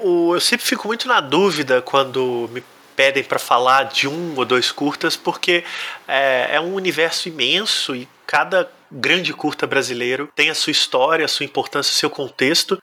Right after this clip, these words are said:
A Abracine, a, a qual você também faz parte, na Associação Brasileira de Críticos de Cinema, organizou um livro com cem curtas-metragens brasileiros essenciais, então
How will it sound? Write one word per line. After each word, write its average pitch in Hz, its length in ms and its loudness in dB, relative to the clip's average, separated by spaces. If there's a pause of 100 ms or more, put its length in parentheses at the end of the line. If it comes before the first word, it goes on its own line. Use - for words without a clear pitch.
A 135 100 2
Abracine, 151 760 2
a, - 360 -2 (100)
a 127 60 0
qual 135 200 -2
você 131 280 -4
também 127 200 -8
faz - 220 -4
parte, 151 420 -2
na 135 80 -2
Associação 127 500 -2
Brasileira 117 460 -2
de 110 120 -6
Críticos 117 420 -6
de 113 100 -4
Cinema, 120 480 -2 (360)
organizou 147 580 0
um 196 40 0
livro 160 500 0
com 131 180 0
cem 185 500 -2
curtas-metragens 139 920 -2
brasileiros 123 520 -2
essenciais, 139 880 0
então 131 300 -4